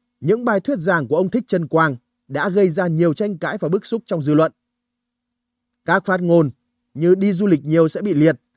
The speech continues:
hát karaoke chết thành ma cầm và nằm võng mất phước đã gây ra sự phẫn nộ không chỉ vì tính vô căn cứ mà còn vì chúng làm tổn hại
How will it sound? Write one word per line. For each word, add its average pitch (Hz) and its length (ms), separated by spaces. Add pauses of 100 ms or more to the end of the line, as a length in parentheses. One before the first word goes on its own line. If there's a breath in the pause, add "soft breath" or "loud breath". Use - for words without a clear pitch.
(500)
hát 180 280
karaoke 170 540
chết 240 240
thành 131 200
ma 143 120
cầm 151 240 (760)
và 175 340
nằm 185 220
võng 185 180
mất 247 100
phước 214 240 (580)
đã 151 180
gây 208 140
ra 202 160
sự 185 240
phẫn 208 280
nộ 202 240 (320)
không 240 200
chỉ 143 180
vì 160 140
tính 180 220
vô 208 160
căn 196 200
cứ 165 320 (420)
mà 175 160
còn 185 200
vì 180 180
chúng 180 180
làm 170 180
tổn 127 260
hại 135 300